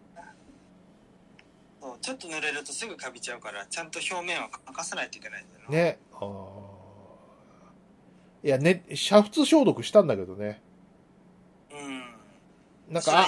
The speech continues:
Speaker 2: あ、
Speaker 1: それいつや
Speaker 2: 飴、飴粒当たったのかな。
Speaker 1: そうかもな。
Speaker 2: な。うん。
Speaker 1: 風通しが良くないといけないとかね。いろいろ日差し、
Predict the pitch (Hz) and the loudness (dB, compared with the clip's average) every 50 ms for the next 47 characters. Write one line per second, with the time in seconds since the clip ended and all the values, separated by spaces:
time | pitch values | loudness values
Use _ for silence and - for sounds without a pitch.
0 | 185 - 175 190 233 262 254 214 - - 196 220 247 247 247 262 220 175 127 117 | 6 4 6 6 6 6 4 2 2 2 4 4 4 4 2 6 8 8 8 8
1 | - 123 - - 147 131 117 - 101 90 92 107 120 135 156 160 160 165 165 165 | 6 2 -2 -2 -2 -2 -2 -4 -6 -6 -6 -8 -8 -8 -8 -8 -8 -8 -10 -12
2 | 160 160 - - - - - - - _ _ _ _ _ _ - - - _ _ | -14 -16 -18 -20 -20 -20 -20 -20 -20 _ _ _ _ _ _ -20 -20 -20 _ _
3 | _ _ _ _ _ _ - - 139 131 - - 107 - - - - 104 107 107 | _ _ _ _ _ _ -14 -12 -12 -10 -10 -10 -10 -12 -12 -16 -14 -14 -12 -12
4 | 107 131 131 131 143 147 147 156 160 160 - - - - - - 101 - - - | -10 -8 -6 -6 -6 -6 -6 -8 -10 -12 -16 -20 -20 -20 -20 -20 -20 -20 -20 -20
5 | - - - - - - - _ _ _ _ - - - - - - 190 208 208 | -20 -20 -20 -20 -20 -20 -20 _ _ _ _ -18 -10 -8 -6 -4 -4 -4 -4 -4
6 | 240 226 220 214 208 196 190 190 - - 131 123 - - 110 - 127 120 117 113 | -6 -6 -6 -4 -4 -4 -4 -4 -4 -4 -4 -6 -6 -8 -10 -8 -6 -6 -6 -8
7 | - - 123 - 190 208 202 202 147 135 131 143 156 151 165 170 170 175 - - | -10 -12 -8 -6 -6 -6 -6 -8 -12 -12 -10 -10 -10 -10 -10 -10 -10 -10 -14 -18
8 | - - - - - - - - - - - 156 170 - - - 180 180 165 | -20 -20 -20 -18 -20 -20 -20 -16 -10 -8 -6 -4 -4 -4 -6 -6 -8 -10 -12